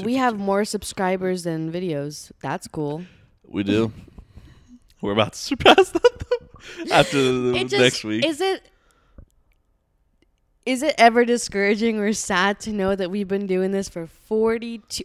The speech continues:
Speaker 1: almost
Speaker 2: Every
Speaker 1: a
Speaker 2: day.
Speaker 1: year?
Speaker 2: I cry every day.
Speaker 1: <laughs> And we only have forty-three people that have given a shit. I haven't even subscribed. The only reason I haven't is 'cause I don't know how to log into my YouTube.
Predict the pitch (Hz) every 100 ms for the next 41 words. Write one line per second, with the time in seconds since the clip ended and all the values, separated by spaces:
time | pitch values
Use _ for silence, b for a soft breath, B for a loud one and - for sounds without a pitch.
0 | - 269 269 269 269 165 170 - 160 127
1 | 262 294 127 - 139 - 233 294 - 285
2 | 349 294 339 277 539 554 480 403 330 320
3 | 330 320 277 - - - 494 480 453 466
4 | - 427 415 392 392 - 330 339 262 208
5 | 202 196 190 214 208 196 180 - - -
6 | 190 151 - - - - _ b b b
7 | b b - 311 330 330 196 185 160 170
8 | 165 160 - - - 160 160 175 220 233
9 | 233 214 208 202 208 208 - 180 190 190
10 | 180 180 175 165 170 170 180 170 196 202
11 | 151 165